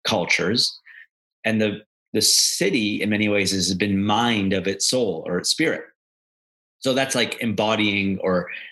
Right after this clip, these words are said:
uh, capturing one sentiment. But to your point around, like, how can someone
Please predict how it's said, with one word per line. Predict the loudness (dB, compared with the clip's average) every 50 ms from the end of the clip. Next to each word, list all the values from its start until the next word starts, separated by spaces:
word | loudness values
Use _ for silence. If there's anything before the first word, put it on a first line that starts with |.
| -20 _ _ _ _ _ -2
uh, | 0 0 0 0 0 0
capturing | 0 0 0 0 -2 0 2 2 2 2 0 0 -4 -6
one | -4 -2 0 0 2 2
sentiment. | 0 0 -2 -2 -2 -4 -4 -6 -6 -4
But | -4 -2 0
to | 0 0
your | 0
point | -2 -4 -4 -2 0 0 0 0
around, | 0 0 0 0 0 0
like, | 0 0 0
how | 2 2 2 2
can | 2 0 2
someone | 2 2 2 2 2 2 2 2 2 0 -2